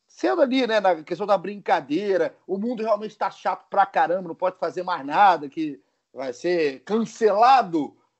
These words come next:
na internet, mas o Rafinha eu acho que respondeu muito à altura e ele é engraçado. Depois teve uma live do Rafinha na madrugada, enchendo o saco do torcedor, então eu acho que é bacana a gente resgatar um pouquinho ainda desse futebol raiz.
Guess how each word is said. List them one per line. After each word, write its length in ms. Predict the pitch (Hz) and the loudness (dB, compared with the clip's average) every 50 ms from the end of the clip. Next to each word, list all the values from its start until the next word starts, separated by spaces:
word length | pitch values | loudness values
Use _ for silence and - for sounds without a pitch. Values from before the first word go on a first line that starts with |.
| _ _ - | _ _ -10
na 140 | 156 160 170 | -10 -8 -8
internet, 640 | 170 _ 185 170 127 135 147 175 214 226 226 - 226 | -8 _ -6 -6 -6 -4 -4 -2 -2 -2 -4 -6 -6
mas 300 | 226 214 220 233 233 233 | -4 0 2 2 0 0
o 20 | |
Rafinha 380 | 226 226 240 - - - 214 226 | 0 -2 -2 -2 -2 -6 -6 -2
eu 60 | 208 | 0
acho 200 | 214 220 220 - | 0 -2 -2 -6
que 140 | _ 226 233 | _ -8 -6
respondeu 520 | - 202 220 214 _ _ 214 202 185 208 | -2 -2 -2 -2 _ _ -12 -8 -6 -8
muito 280 | 208 202 220 226 - - | -8 -8 -12 -6 -4 -2
à 40 | 220 | -2
altura 500 | 208 175 - _ 175 196 233 233 214 - _ _ _ | -2 -4 -6 _ -10 -2 -2 -2 -2 -2 _ _ _
e 80 | - 214 | -2 0
ele 160 | 233 226 233 | 0 0 0
é 20 | 240 | -4
engraçado. 420 | 233 233 233 214 - - 220 214 | 0 2 2 2 4 2 2 2
Depois 240 | 196 202 - 226 240 | 2 -2 -4 -4 -4
teve 160 | - 262 247 | -4 0 4
uma 140 | 269 240 202 | 4 4 4
live 480 | 180 180 180 202 226 233 220 175 190 | 2 0 2 2 2 2 2 -2 -6
do 100 | 185 180 | -6 0
Rafinha 380 | 175 180 156 - _ 147 180 196 | 0 0 0 -2 _ -20 -14 -12
na 80 | 180 175 | -10 -8
madrugada, 800 | 175 180 165 151 143 117 123 160 180 196 185 165 147 151 131 _ _ _ _ | -8 -10 -10 -12 -20 _ -4 -2 0 0 0 -2 -8 -14 -20 _ _ _ _
enchendo 640 | - 170 160 147 - - - 165 220 269 262 196 185 | -12 -12 -12 -12 -14 -6 0 0 0 0 0 -6 -12
o 60 | 156 | -14
saco 440 | - - - 180 185 180 - _ 156 | -16 -8 -2 -2 -2 -2 -2 _ -18
do 60 | 147 | -12
torcedor, 400 | - 175 170 - 156 143 185 196 | -10 -12 -10 -8 -8 -6 -6 -8
então 380 | 190 151 - 202 220 214 214 _ _ _ _ _ _ | -6 -4 -4 -4 -4 -4 -10 _ _ _ _ _ _
eu 80 | - 190 | 2 2
acho 160 | 202 196 - | 2 2 2
que 60 | 226 | -2
é 40 | 220 | 4
bacana 460 | 202 226 226 - - 202 220 214 190 | 4 4 4 2 -4 -6 -4 -4 -4
a 40 | 175 | -6
gente 220 | 190 190 190 - 190 | -8 -10 -8 -8 -6
resgatar 480 | 180 202 190 190 233 202 - - 220 | -6 -6 -2 0 0 0 0 -2 -6
um 80 | 240 185 | -6 -6
pouquinho 720 | _ - 285 233 - _ _ 208 294 349 349 330 277 - _ _ _ _ _ | _ -2 -2 -2 -2 _ _ -12 -12 -10 -8 -10 -10 -10 _ _ _ _ _
ainda 240 | _ - 185 208 214 | _ 2 4 4 2
desse 180 | 196 208 202 - | 0 -2 -6 -6
futebol 360 | - 208 - 202 185 202 202 | -12 -12 -8 -2 0 0 4
raiz. 500 | 190 202 180 160 143 127 - - _ _ | 4 4 4 4 0 -2 -6 -14 _ _